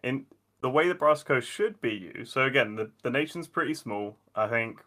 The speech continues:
when I was field, when I was in charge, the most we often fielded at one point was either forty-five or fifty, which sounds like a lot, but in the grand schemes of things, when you have, like, Wintermark who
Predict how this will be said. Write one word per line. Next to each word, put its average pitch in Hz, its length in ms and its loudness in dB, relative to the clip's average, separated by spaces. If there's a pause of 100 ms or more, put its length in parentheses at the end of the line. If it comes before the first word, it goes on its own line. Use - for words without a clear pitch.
when 117 160 2
I 120 80 8
was 120 180 2
field, 139 380 -2
when 120 120 0
I 123 120 6
was 123 440 -6
in 113 140 -12
charge, 107 380 2
the 113 80 -8
most 113 400 -2 (560)
we 113 80 4
often 110 280 -2
fielded 110 440 2
at 98 100 2
one 107 200 -2
point 110 260 -2
was 107 160 -10
either 110 120 -4
forty-five 107 460 -2
or 104 80 -8
fifty, 95 400 -8
which 113 320 -6 (140)
sounds 208 280 6
like 110 140 4
a 107 60 -8
lot, 98 200 2 (260)
but 135 100 6
in 135 60 4
the 123 60 0
grand 127 220 4
schemes 131 260 -2
of 107 80 -12
things, 107 220 -6
when 110 100 -10
you 110 80 -4
have, 110 120 0
like, 110 120 0
Wintermark 113 460 0
who 104 160 -4